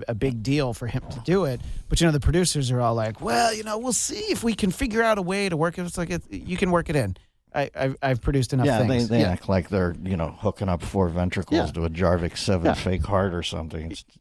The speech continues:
Speaker 2: it's just
Speaker 1: Yeah.
Speaker 2: him saying, "Dennis has a podcast."
Speaker 1: Yeah, Ben's in front of a microphone, like, I don't know, seven hours a day, I think, between the podcast and radio show he does. It's not gonna be hard to get him to,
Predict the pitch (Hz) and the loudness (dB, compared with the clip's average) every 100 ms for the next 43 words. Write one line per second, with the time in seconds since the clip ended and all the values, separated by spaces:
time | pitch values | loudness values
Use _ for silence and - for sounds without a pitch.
0 | - - - 107 294 131 113 92 90 85 | -20 -20 -8 -2 0 2 2 2 0 -2
1 | 95 233 269 - 147 101 - 98 78 349 | 2 2 4 2 2 0 2 2 2 2
2 | - - 156 214 269 269 254 - 214 185 | 0 -2 -2 0 2 0 -2 0 0 2
3 | 170 160 156 135 147 135 131 - 123 147 | 4 2 0 -2 2 2 0 -4 -6 0
4 | 123 107 - 147 151 147 143 135 123 123 | 0 2 2 4 4 2 2 0 -2 0
5 | 131 131 123 131 127 - 135 123 117 101 | 2 0 0 -2 -2 -2 2 2 0 -2
6 | - 139 - 135 127 117 110 120 135 131 | 0 0 0 0 0 -2 -2 0 2 2
7 | 123 139 117 117 120 117 107 - - 175 | 2 0 0 2 2 0 -2 -10 -8 -6
8 | 147 151 143 139 127 113 113 107 107 110 | 0 2 2 2 0 2 2 0 -2 -2
9 | 101 98 95 104 92 | 0 -2 -2 -4 -6